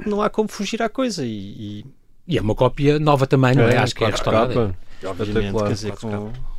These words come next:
Speaker 1: com este verão cristão que tivemos em Lisboa, não podemos
Speaker 2: É
Speaker 1: deixar
Speaker 2: verdade.
Speaker 1: de, de querer contribuir também com qualquer coisa.
Speaker 3: Pronto.
Speaker 1: Ahm, se-, <clears throat> no caso, eh, do Exorcista, também será uma director's cut,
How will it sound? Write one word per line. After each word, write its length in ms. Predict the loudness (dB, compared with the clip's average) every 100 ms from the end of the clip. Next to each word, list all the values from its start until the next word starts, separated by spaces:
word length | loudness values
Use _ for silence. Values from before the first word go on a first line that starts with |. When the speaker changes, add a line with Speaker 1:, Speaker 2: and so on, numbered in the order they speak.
| -6 -6
Speaker 1:
com 140 | -4
este 180 | -4 -4
verão 200 | -2 -2
cristão 440 | 2 2 2 0 0
que 80 | 2
tivemos 320 | 4 4 2
em 60 | 0
Lisboa, 380 | -2 -4 -4 -4
não 140 | -4
podemos 280 | -6 -6 -2
Speaker 2:
É 40 |
Speaker 1:
deixar 320 | 0 2 2
Speaker 2:
verdade. 320 | 0 0 -2 -2 -4 -6 -10 -8 -10 -8
Speaker 1:
de, 60 | -8
de 80 | -2
querer 220 | 2 4
contribuir 440 | 4 2 2 2
também 320 | 0 0 2 2
com 100 | 2
qualquer 260 | 2 2 0
coisa. 360 | 0 -2 -2 -6 -14 -14 -4
Speaker 3:
Pronto. 140 | 2
Speaker 1:
Ahm, 500 | 4 4 0 -6 -6
se-, 180 | -8 -8 -6
<clears throat> 300 | 0 2 0 -4 -12 -14 -14 -12 -12 -8
no 140 | -4
caso, 640 | 0 4 4 2 -2 -2 0
eh, 280 | 0 0 -2
do 120 | -4
Exorcista, 520 | -4 -4 -6 -6 -8
também 240 | -10 -8 -8
será 240 | -8 -10
uma 180 | -12 -16 -20 -16 -10
director's 420 | -8 -8 -8 -6
cut, 280 | 0 6 6